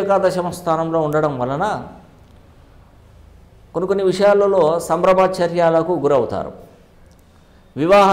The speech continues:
సంబంధాలు కుదురుతాయి. వ్యాపారం, అనుకూలమైనటువంటి వ్యాపార వాతావరణం అనేది కలుగుతుంది. దూర ప్రయాణాలు చేసి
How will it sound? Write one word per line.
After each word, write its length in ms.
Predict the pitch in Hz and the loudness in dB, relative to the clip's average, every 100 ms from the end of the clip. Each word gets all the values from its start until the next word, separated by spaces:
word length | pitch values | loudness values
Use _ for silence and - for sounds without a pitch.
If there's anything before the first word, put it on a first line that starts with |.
| 190 | 2
సంబంధాలు 400 | 175 170 160 147 127 | 0 -2 0 0 -2
కుదురుతాయి. 380 | 110 - - - - - - _ _ _ _ _ _ _ _ _ _ _ _ _ - | -6 -10 -14 -14 -20 -20 -20 _ _ _ _ _ _ _ _ _ _ _ _ _ -2
వ్యాపారం, 400 | 143 185 202 190 156 | 0 4 4 4 2
అనుకూలమైనటువంటి 760 | 185 202 202 190 190 185 170 156 | 4 4 4 4 0 0 -2 2
వ్యాపార 320 | 156 165 185 175 151 | 2 4 2 2 2
వాతావరణం 540 | 165 190 185 170 165 151 | 2 4 4 4 0 -2
అనేది 240 | 143 135 120 | -4 -6 -6
కలుగుతుంది. 460 | 117 104 92 85 - - - - _ _ _ _ _ _ _ - _ _ _ _ _ 226 220 - - - - - - 120 | -6 -6 -8 -14 -16 -20 -20 -20 _ _ _ _ _ _ _ -20 _ _ _ _ _ _ -20 -20 -20 -20 -20 -20 -14 2
దూర 160 | 185 214 - | 4 4 6
ప్రయాణాలు 380 | 190 190 180 170 | 6 6 4 2
చేసి 240 | 170 180 | 0 -2